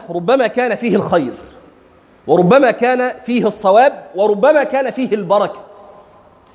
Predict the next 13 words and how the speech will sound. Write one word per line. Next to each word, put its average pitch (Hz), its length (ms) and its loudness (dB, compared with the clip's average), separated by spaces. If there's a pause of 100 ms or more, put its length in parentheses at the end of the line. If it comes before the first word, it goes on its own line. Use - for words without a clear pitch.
(100)
وأنا 165 240 2
أضرب 233 220 2
لكم 233 260 2
مثالا 196 360 0
واحدا. 147 380 -6 (1500)
النبي 202 300 4
صلى 190 220 0
الله 185 320 2
عليه 151 240 -6
وسلم 120 380 -12 (2750)
في 151 120 2
غزوة 226 340 2
الحديبية، 160 600 -6